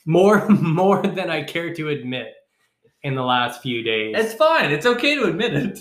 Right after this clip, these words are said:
Speaker 1: I blew a breaker. Like, I, I'm at the point where I have no idea.
Speaker 2: Mm-hmm.
Speaker 1: All I know is, and I'm not just talking about the, the U S system,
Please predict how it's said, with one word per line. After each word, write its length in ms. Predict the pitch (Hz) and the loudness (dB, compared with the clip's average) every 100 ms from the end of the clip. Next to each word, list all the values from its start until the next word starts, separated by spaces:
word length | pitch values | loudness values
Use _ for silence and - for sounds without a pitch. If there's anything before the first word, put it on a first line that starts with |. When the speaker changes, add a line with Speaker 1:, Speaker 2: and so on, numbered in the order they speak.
| - | -2
Speaker 1:
I 300 | 160 190 143 | 0 0 -2
blew 380 | 147 147 147 139 | 0 4 4 2
a 40 | |
breaker. 520 | 127 120 110 98 - _ _ | -2 -4 -6 -12 -16 _ _
Like, 240 | 151 131 123 | -8 -8 -6
I, 480 | 156 147 147 139 120 _ _ - | -2 0 0 -2 -6 _ _ -12
I'm 360 | 156 151 156 151 | -8 -2 0 0
at 140 | 147 | 0
the 80 | 147 | -4
point 360 | 147 135 131 123 | -4 -2 -2 -4
where 440 | 127 120 117 110 - _ _ _ _ _ _ _ | -2 0 0 -2 -8 _ _ _ _ _ _ _
I 100 | 107 | -8
have 160 | 104 101 | -8 -6
no 240 | 117 143 | -2 0
idea. 560 | 175 165 127 117 147 196 | 0 0 -2 -2 -4 -6
Speaker 2:
Mm-hmm. 120 | 131 170 - | -8 -10 -10
Speaker 1:
All 220 | 135 123 139 | -6 -2 0
I 160 | 139 | 0
know 220 | 135 127 | -2 -2
is, 340 | 120 113 107 - _ _ _ - 110 _ _ _ _ _ - | -2 -4 -8 -16 _ _ _ -20 -20 _ _ _ _ _ -4
and 120 | 214 | 0
I'm 120 | 233 | 2
not 220 | 185 147 | 4 2
just 220 | 127 - - | -2 -6 -2
talking 340 | 117 - 113 | -2 -2 -6
about 420 | 107 104 101 - | -8 -6 -8 -6
the, 360 | 117 113 - - | -4 -4 -6 -10
the 100 | 127 | -6
U 180 | 117 131 | 0 2
S 180 | 135 - | 2 0
system, 420 | 110 - 107 107 | -6 -6 -8 -10